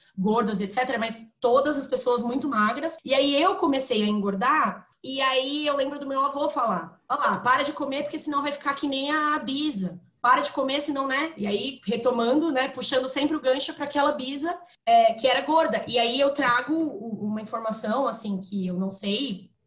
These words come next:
o que uma coisa tem a ver com a outra, mas ela se suicidou. E aí, o que ficou na minha cabeça?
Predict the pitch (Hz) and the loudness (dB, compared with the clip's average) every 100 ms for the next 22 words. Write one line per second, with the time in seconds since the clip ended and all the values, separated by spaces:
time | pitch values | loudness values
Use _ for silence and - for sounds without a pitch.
0 | - 190 - 262 254 254 233 233 226 214 | -14 -14 -10 -4 -2 0 0 -2 -4 -4
1 | 214 202 277 294 269 247 247 269 320 - | 0 2 2 2 -2 -2 0 2 2 -2
2 | - - 254 - 277 339 339 349 240 180 | -12 -12 -8 -8 -6 -4 2 4 4 2
3 | - _ _ _ 214 240 294 302 320 320 | -8 _ _ _ -2 0 2 0 -2 -6
4 | 311 269 233 214 202 180 180 - - | -2 0 0 -2 -2 -2 -4 -8 -16